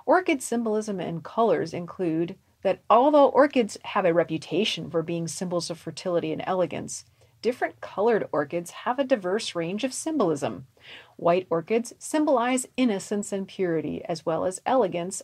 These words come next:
and reverence, which are perfect characteristics to help us cultivate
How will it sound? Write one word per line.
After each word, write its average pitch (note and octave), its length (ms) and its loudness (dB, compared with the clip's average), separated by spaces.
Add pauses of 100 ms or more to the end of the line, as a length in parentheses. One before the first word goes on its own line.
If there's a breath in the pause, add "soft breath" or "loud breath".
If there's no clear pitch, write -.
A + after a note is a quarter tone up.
and D#3+ 340 -8
reverence, D#3+ 600 -4 (120)
which G#3+ 140 2
are A#3 80 8
perfect A#3 540 0
characteristics F3 760 -2
to F#3 100 -8
help B3+ 260 0
us D4 160 6
cultivate E3+ 800 2